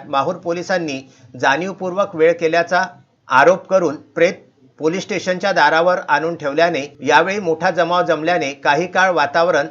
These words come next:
चांगलेच गरम झाले होते. जखमी झालेल्या दोघा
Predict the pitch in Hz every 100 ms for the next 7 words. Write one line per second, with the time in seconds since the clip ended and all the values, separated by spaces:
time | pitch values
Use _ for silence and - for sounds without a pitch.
0 | - 147 151 180 170 156 160 165 151 143
1 | 135 131 123 127 _ - 120 151 156 208
2 | 170 156 180 151 135 - 131 143 180